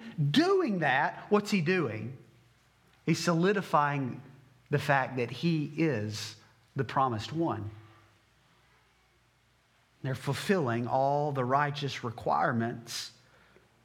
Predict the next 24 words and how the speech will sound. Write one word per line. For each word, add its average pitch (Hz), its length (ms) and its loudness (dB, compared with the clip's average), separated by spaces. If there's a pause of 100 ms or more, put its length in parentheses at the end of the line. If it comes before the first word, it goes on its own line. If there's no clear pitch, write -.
(140)
of 113 100 -2
the 120 120 0
Old 127 160 0
Testament. 143 480 -4
Jesus 139 540 -2
is 131 240 -2
validating 120 760 0
what 123 260 0
John 135 540 0 (400)
was 113 240 0
doing 139 500 0
and 123 140 0
who 180 380 2
John 147 720 0 (160)
was. 120 720 0 (200)
And 135 160 0
in 123 180 0
doing 170 380 2
so, 110 480 0 (180)
he's 135 200 0
validating 113 960 0 (200)
his 151 520 0 (140)
own 156 480 0 (560)
place 117 720 -4